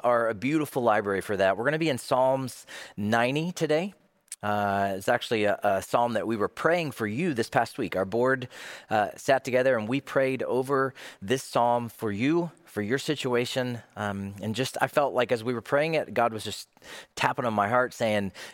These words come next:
"You need to spend some more time in this." It's just a good place to grab onto because the author, guess what? He felt some of the same stuff that you're feeling.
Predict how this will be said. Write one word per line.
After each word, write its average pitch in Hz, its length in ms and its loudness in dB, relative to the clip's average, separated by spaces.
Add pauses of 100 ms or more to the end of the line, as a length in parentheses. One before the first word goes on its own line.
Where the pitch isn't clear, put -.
"You 143 100 -2
need 175 120 0
to 139 80 -2
spend 143 200 -2
some 123 100 0
more 113 100 2
time 104 240 0
in 80 80 -8
this." - 340 -14 (380)
It's 107 140 -8
just - 180 -6
a 117 40 0
good 123 460 -2 (140)
place 123 480 0
to 104 340 -2 (420)
grab 135 380 4
onto 92 480 0
because 117 520 -2 (680)
the 113 140 2
author, 165 440 2 (840)
guess 131 280 0
what? 160 420 0
He 165 540 0
felt - 600 0 (380)
some 143 240 0
of 110 80 0
the 92 60 -4
same 139 340 -2
stuff - 280 -2
that 76 120 -10
you're 85 140 -8
feeling. 69 340 -12